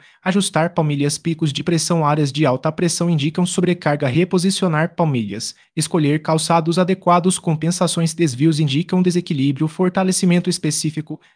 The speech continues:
Treino de marcha. Risco de lesões futuras. Aumento de inflamação com uso repetido. Plano de retorno gradual,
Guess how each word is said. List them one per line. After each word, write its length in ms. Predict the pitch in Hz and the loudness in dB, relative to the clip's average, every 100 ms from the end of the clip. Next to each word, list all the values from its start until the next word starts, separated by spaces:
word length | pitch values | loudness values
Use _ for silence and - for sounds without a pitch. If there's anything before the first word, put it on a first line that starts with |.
| _ | _
Treino 220 | 139 135 | -2 -2
de 100 | 135 | 0
marcha. 320 | 135 131 156 135 | -2 -2 0 0
Risco 360 | 123 156 185 | -2 -2 -2
de 80 | 160 | 0
lesões 400 | 156 135 151 160 | 0 2 0 -2
futuras. 520 | - 185 175 180 180 | -4 -2 0 0 0
Aumento 320 | 185 165 156 | 0 0 0
de 120 | 160 165 | -2 -2
inflamação 500 | 180 170 175 180 180 | 0 0 2 0 0
com 220 | 180 165 | 0 0
uso 180 | 170 151 | 2 2
repetido. 560 | 131 139 151 175 175 | 0 -2 -2 0 -2
Plano 320 | 170 160 151 | 0 0 0
de 120 | 135 131 | -2 0
retorno 460 | 160 160 170 147 | 0 0 0 0
gradual, 640 | 139 160 165 180 127 131 | 0 0 2 2 2 -2